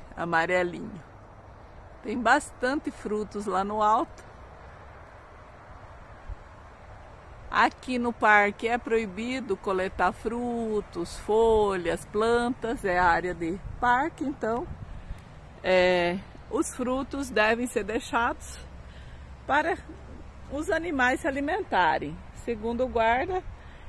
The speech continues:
é, aqui aparecem bastante cutias, pequenos animais, aqui bem próximo da,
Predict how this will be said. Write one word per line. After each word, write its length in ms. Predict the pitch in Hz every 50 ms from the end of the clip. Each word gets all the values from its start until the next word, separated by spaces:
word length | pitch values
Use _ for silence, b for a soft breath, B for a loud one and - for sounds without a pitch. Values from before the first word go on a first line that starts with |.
| B B - -
é, 560 | - 185 190 190 185 185 180 180 180 170 170 -
aqui 380 | - 185 202 - - - 214 214
aparecem 520 | 208 - 196 185 180 180 196 240 - 220
bastante 520 | 170 170 208 - - - 247 262 302 - 262
cutias, 880 | - - 196 - - - - 285 285 294 285 277 269 254 226 220 214 -
pequenos 680 | - 247 233 - - 214 202 208 208 214 - - -
animais, 680 | 165 165 190 196 196 208 208 214 220 269 359 - - -
aqui 240 | 202 220 - - 196
bem 240 | 170 180 196 214 240
próximo 480 | - 208 185 185 190 - - 190 190
da, 280 | 185 175 175 165 165